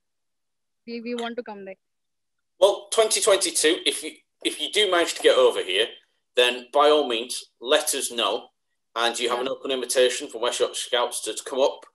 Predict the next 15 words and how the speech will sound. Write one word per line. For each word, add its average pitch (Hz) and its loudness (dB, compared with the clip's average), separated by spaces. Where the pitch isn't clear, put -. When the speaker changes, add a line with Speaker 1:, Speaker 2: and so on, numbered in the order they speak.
Speaker 2:
We'll, 120 4
we'll 123 -2
take 175 4
you 135 -6
climbing. 139 -2
You've 120 -2
got - 2
a - -8
climbing, 135 -2
uh, 120 2
wall 131 4
at, 107 -6
uh, 101 0
the - -6
county 131 -6